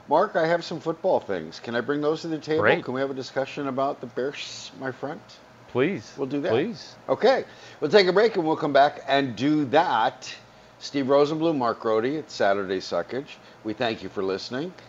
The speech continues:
Speaker 1: We suck so your lack of self-quarantine doesn't have to now,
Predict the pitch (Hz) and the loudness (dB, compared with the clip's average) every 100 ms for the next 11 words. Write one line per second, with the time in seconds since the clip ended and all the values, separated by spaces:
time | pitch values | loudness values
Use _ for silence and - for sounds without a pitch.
0 | - 92 107 110 107 107 - 160 180 - | -20 -6 -2 0 -2 -4 -2 0 -2 -4
1 | 160 147 143 143 143 139 131 - - - | 0 2 4 2 4 2 -2 -14 -20 -20
2 | - - - 101 120 170 - 127 - 139 | -20 -20 -12 2 2 4 -2 -2 4 4
3 | 135 - 143 156 143 143 143 143 135 131 | 2 -2 -2 -2 -4 -4 0 0 0 -2
4 | 135 170 - 120 107 123 120 87 90 | -4 -4 -4 -4 -2 0 0 0 -4